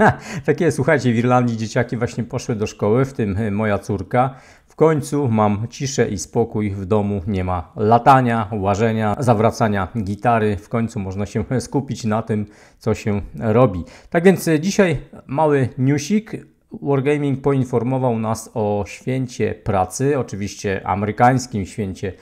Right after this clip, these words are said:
pracy, ale również, e, mamy operację od drugiego września do trzeciego.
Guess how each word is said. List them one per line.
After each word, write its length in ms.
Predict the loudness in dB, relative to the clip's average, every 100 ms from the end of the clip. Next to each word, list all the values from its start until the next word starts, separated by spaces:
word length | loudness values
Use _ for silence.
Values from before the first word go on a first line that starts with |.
| -20 -12
pracy, 480 | -2 0 0 -2 -2
ale 360 | 2 4 4 2 0
również, 500 | 0 0 0 0 0
e, 160 | 0
mamy 380 | 0 0 0 -2
operację 840 | -2 0 2 0 -2 -4 -2 -2
od 240 | -4 -4 -4 -4
drugiego 640 | -4 -2 0 2 0 -2 -8 _ _
września 600 | -2 2 2 0 0 0 -2
do 300 | 0 0 -2
trzeciego. 600 | -2 -2 0 2 2 0